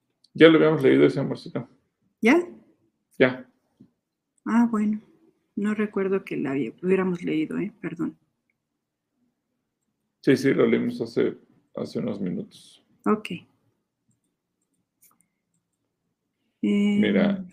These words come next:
Speaker 1: rápidamente aquí, Maggie C L, si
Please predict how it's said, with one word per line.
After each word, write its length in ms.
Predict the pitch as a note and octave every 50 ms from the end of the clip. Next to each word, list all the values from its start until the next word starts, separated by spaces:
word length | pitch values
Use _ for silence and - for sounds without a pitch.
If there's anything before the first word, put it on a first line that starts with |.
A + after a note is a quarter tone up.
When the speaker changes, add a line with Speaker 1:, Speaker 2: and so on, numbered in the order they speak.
| _ -
Speaker 1:
rápidamente 840 | - - A#2+ B2 B2 - - A2 A2 A2 A2+ A#2+ B2 A#2+ - - A2
aquí, 480 | G#2+ - - - B2+ B2+ C3+ C3+ C3+
Maggie 420 | B2+ A#2 A2 A#2 A#2+ B2 A#2+ A#2 A2+
C 320 | A2+ - - A#2 A#2 B2
L, 300 | C3 C#3 C3 C3 C3+ C3+
si 920 | C3 - - A#2 G#2 A2+ A2 A2 G#2+ G#2+ G#2+ G#2 G#2 G2+ G2+ G2+ G2+ G2+